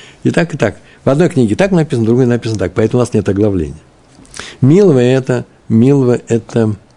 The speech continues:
что? Это, э, суда, долг. То, что взяли, нужно вернуть.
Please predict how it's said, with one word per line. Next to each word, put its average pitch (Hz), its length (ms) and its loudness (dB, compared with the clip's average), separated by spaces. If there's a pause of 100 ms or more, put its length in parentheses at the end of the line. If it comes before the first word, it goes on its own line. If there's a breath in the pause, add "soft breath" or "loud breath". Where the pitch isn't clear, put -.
(340)
что? 101 320 0
Это, 113 720 0 (800)
э, 107 420 2
суда, 107 420 0 (340)
долг. 98 480 -2 (560)
То, 170 100 0
что 165 140 -2
взяли, 135 400 2
нужно 113 320 2
вернуть. 98 400 -2